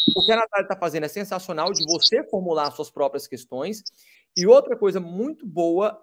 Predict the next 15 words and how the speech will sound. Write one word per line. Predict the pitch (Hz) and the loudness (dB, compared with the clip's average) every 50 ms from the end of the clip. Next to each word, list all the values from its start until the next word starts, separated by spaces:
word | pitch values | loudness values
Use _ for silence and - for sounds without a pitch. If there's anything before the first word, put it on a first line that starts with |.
| _ - | _ -4
é | 190 185 | -4 -4
grupo | 165 190 202 196 226 | -2 -4 -6 -6 -8
de | 214 - | -14 -14
estudos. | - - 226 202 170 139 120 117 123 | -10 -6 -6 -4 -4 -6 -8 -12 -14
Então, | 127 120 131 151 156 165 | -10 -4 -2 -2 -2 -2
você | 147 170 170 - - 190 208 214 | -4 -6 -6 -4 -2 -2 -2 -2
formula | 214 208 175 175 175 180 175 170 | -2 -4 -4 -2 0 0 -2 0
pra | 175 160 | 0 0
outras | 156 160 165 156 | 0 0 -2 -8
pessoas, | - - 175 - - 202 208 196 | -10 -12 -10 -6 -2 -2 -2 -2
outras | 185 190 190 | -4 -6 -10
pessoas | - 165 - 170 160 - | -14 -14 -14 -14 -14 -12
formulam | - 170 156 160 170 170 165 156 | -10 -10 -8 -6 -6 -6 -6 -6
pra | - 156 156 | -6 -6 -6
você | 160 175 - - 180 185 214 214 | -6 -8 -8 -6 -4 -2 -2 -2